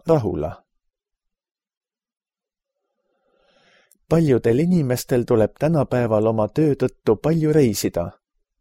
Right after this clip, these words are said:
Siis magatakse hotellis. Aga sinna ei kavatsetagi jääda rohkem kui ainult lühikeseks ajaks,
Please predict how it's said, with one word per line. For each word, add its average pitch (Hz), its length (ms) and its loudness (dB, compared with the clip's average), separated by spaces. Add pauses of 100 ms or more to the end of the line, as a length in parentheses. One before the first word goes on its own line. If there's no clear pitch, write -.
Siis 123 400 -2
magatakse 139 720 -4
hotellis. 113 760 -4 (1000)
Aga 139 280 0
sinna 123 520 -2
ei 123 140 0
kavatsetagi 131 1040 -4
jääda 127 400 -2
rohkem 139 600 -4
kui 120 220 0
ainult 120 420 -4
lühikeseks 151 680 -2
ajaks, 104 420 -4